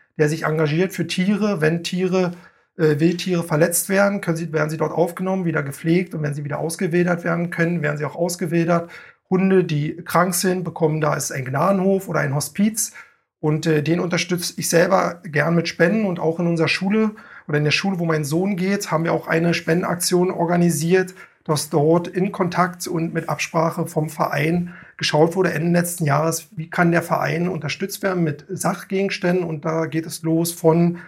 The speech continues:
äh, Besen, Handfeger, Müllschippe,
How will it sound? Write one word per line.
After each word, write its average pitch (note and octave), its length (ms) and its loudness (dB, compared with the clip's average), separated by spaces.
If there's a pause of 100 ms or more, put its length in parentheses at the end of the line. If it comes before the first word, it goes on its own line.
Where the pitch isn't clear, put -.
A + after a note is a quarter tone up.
(200)
äh, E3 100 0
Besen, F3 720 4
Handfeger, E3 800 4
Müllschippe, E3+ 800 4